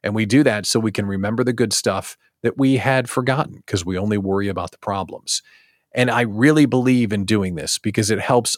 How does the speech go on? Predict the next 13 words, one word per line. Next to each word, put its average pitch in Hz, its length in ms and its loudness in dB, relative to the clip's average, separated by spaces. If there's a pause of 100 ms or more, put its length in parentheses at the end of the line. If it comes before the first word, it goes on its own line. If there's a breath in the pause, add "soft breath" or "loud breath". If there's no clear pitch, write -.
(120)
others 139 400 4
see 147 300 4
that 131 180 0
they 131 160 4
can 110 220 -2
win, 120 440 0 (600)
and 147 640 2 (280)
we 135 200 6
can 160 160 2
kinda 143 220 2
rally 120 400 2
around 107 440 0
you 85 360 -4